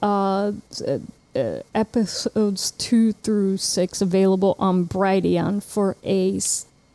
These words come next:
not for a subscription, but for a small tip, and then you'll be able to access it. So you, with,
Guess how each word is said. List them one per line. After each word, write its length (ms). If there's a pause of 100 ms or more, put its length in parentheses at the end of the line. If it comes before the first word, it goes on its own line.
(120)
not 360
for 100
a 60
subscription, 760
but 220
for 280
a 40
small 340
tip, 340 (140)
and 160
then 120
you'll 100
be 180
able 240
to 320
access 600
it. 140 (300)
So 260
you, 340 (200)
with, 480